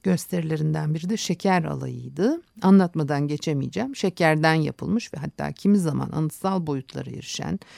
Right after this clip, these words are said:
eşya, bitki, hayvan ve hatta insan figürleri at meydanına getirip, e, sergileniyordu.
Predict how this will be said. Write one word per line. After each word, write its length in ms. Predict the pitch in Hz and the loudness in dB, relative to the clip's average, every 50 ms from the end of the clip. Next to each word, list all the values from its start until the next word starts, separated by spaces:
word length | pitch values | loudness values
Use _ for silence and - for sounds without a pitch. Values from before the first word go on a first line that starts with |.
| - - - - - - - _ _ | -20 -20 -20 -20 -20 -20 -20 _ _
eşya, 640 | - 175 170 - - - - 151 147 139 131 131 135 143 | -2 -2 -2 0 -2 -4 -2 0 0 0 0 -2 -4 -6
bitki, 340 | 147 - - - - 160 | -8 -10 -10 -10 -10 -8
hayvan 520 | 135 135 156 147 143 139 139 165 208 254 233 | -4 -2 -2 -2 -2 -2 -2 0 0 2 0
ve 60 | 185 | 0
hatta 380 | 156 165 165 - _ 180 180 - | 0 -2 -4 -4 _ -4 -4 -2
insan 500 | - 175 175 170 - - 208 196 185 175 | 0 2 2 0 0 0 0 0 0 0
figürleri 520 | - 151 139 143 135 127 123 123 120 - | -2 -4 -6 -6 -6 -6 -8 -10 -10 -8
at 260 | 139 160 175 170 - | -6 -6 -6 -4 -4
meydanına 500 | 165 151 135 131 131 139 127 127 131 135 | -4 -4 -2 -4 -4 -4 -4 -4 -4 -6
getirip, 500 | 135 131 139 139 - - 143 - - - _ - - - _ | -6 -8 -10 -10 -10 -12 -14 -14 -14 -18 _ -20 -20 -20 _
e, 80 | - 139 123 139 147 - 120 - - 123 - - - - | -12 -12 -12 -10 -12 -12 -12 -12 -12 -12 -14 -14 -16 -18
sergileniyordu. 920 | - - - 147 143 143 139 139 139 139 135 135 123 110 - 170 196 247 311 | -14 -10 -8 -8 -8 -6 -6 -4 -4 -2 -2 -4 -4 -6 -4 -2 -2 -2 -2